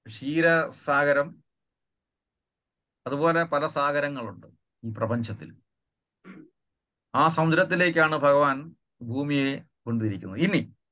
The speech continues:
മറ്റൊരു സംശയം ഞാൻ ചോദിച്ചോട്ടെ. സൂര്യനെ ചുറ്റി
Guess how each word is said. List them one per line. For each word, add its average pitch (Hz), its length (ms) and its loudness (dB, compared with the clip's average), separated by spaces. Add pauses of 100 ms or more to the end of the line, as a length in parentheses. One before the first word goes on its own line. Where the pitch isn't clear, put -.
(120)
മറ്റൊരു 143 300 0
സംശയം 180 400 0
ഞാൻ 160 240 2
ചോദിച്ചോട്ടെ. 143 640 -6 (1200)
സൂര്യനെ 208 480 6
ചുറ്റി 196 560 -4